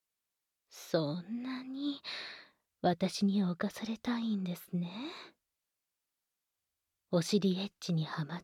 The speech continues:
ちゃったド変態のマゾースさん。<laughs> だったら誘惑してくださいよ。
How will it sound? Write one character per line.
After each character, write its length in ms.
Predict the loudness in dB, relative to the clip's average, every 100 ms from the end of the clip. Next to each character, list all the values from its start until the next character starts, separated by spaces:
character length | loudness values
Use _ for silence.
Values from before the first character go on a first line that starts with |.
| _
ち 120 | -6
ゃ 40 | -6
っ 60 | _
た 260 | 0 0 0 -6 -16 -18 -20 _
ド 140 | 6 6
変 320 | 8 8 8
態 280 | 4 0 0
の 180 | 0 2
マ 200 | 0 0
ゾ 140 | 0
ー 120 | 0
ス 80 | -2 -8 -14 -12
さ 140 | -8 -8
ん。 160 | -10 _ _ _ _ _ _ _ _ _ _ _ _ _ _ _ _ _ _ _ _ _
<laughs> 1300 | -8 -8 -4 -4 _ _ -8 -6 -6 -6 -8 0 6
だ 100 | 6
っ 40 |
た 200 | 6 4
ら 340 | 6 6 4 -2 _ _ _ 0
誘 260 | 4 6
惑 260 | 4 2 2
し 100 | 2
て 120 | 0
く 140 | 2
だ 100 | 2
さ 180 | 2 0
い 200 | 0 0
よ。 80 | -4